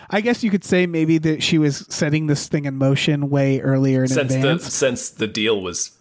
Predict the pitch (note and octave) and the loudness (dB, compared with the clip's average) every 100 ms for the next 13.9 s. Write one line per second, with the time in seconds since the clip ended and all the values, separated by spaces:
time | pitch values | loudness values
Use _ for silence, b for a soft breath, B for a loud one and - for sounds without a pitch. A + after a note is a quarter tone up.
0 | - G2+ G2 - - G2+ F#2 F2+ E2+ F2 | -6 -4 -4 -10 -8 -6 -4 -6 -8 -10
1 | - _ _ _ _ _ _ _ - F3+ | -10 _ _ _ _ _ _ _ 0 2
2 | F#3+ C3+ C#3 D3 - C#3 C3 - _ _ | 2 0 -4 -6 -10 -14 -14 -18 _ _
3 | _ _ _ _ _ _ _ _ _ _ | _ _ _ _ _ _ _ _ _ _
4 | _ D3 C#3+ B2 B2 _ _ _ _ _ | _ -2 -2 -4 -14 _ _ _ _ _
5 | _ _ _ _ - D#3 G3 A3+ D3 D3+ | _ _ _ _ -4 -2 2 2 4 2
6 | C#3+ B2 - - D#3+ G#3 A3 C4 C4 B3 | 0 -4 -14 -6 -2 0 2 0 0 2
7 | A#3 A#3+ B3+ - F#3 A#3 G#3 A#3+ C#4 - | 2 2 0 2 0 0 0 0 0 2
8 | A#3 A#3+ A3+ - A3 B3 - F#3 D#3+ E3 | 0 0 -6 0 0 0 -2 -2 -2 -2
9 | D3+ D3+ F3 F3 D3+ - G#3+ D#3+ B B | -2 -2 2 2 2 0 0 0 B B
10 | - G#3 B3+ A3 B3+ A3+ A3 - - G#3 | -4 0 0 -2 -2 0 -2 -4 0 2
11 | F#3 E3+ E3 E3 D#3 D3+ C#3+ C#3 D#3 - | 2 0 0 2 2 0 0 -2 -2 -2
12 | C#3+ C3 C3 B2+ - B2+ B2 B B B | -4 -2 -2 -2 0 -2 -2 B B B
13 | - D#3+ - D#3+ D3 G#2 G2 D3 B2+ | -2 0 2 0 0 0 0 -2 -4